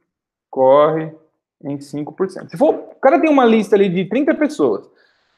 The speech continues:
e aí ele, ele levou trinta pessoas pra uma live, e o produto tá irresistível mesmo, e todo mundo tá muito pronto pra compra. Ele pode ter uma conversão maior, de repente dez pessoas compram, vinte pessoas compram, ele tem uma conversão muito maior.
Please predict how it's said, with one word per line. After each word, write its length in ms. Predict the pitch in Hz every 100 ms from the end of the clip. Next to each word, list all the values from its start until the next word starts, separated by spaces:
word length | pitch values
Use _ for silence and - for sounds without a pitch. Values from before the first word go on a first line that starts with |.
| -
e 120 | 175
aí 140 | 185 214
ele, 240 | 240 247
ele 520 | 240 185 123 120 175
levou 240 | 190 190 214
trinta 260 | 226 277
pessoas 340 | 294 254 247 240
pra 80 | 233
uma 160 | 226
live, 460 | 190 156 131 120 127
e 100 | 147
o 40 |
produto 320 | 160 190 202
tá 100 | 180
irresistível 840 | 226 214 226 226 226 - 247 254 302
mesmo, 440 | 247 208 180 147
e 20 |
todo 260 | 147 269 269
mundo 240 | 233 262
tá 120 | 247 254
muito 300 | 240 277 254
pronto 240 | 254 247
pra 120 | 269
compra. 320 | 262 156 120
Ele 80 | 185
pode 200 | 262 392
ter 60 | 381
uma 140 | 233
conversão 320 | 190 175 170
maior, 240 | 160 139 110
de 60 |
repente 260 | 127 139 196
dez 180 | 180 202
pessoas 260 | 175 165
compram, 340 | - 139 160 135
vinte 180 | 185 190
pessoas 260 | 170 170
compram, 240 | 165 151 208
ele 60 |
tem 60 | 208
uma 100 | 208
conversão 320 | 208 208 208
muito 200 | 196 196
maior. 300 | 254 214 107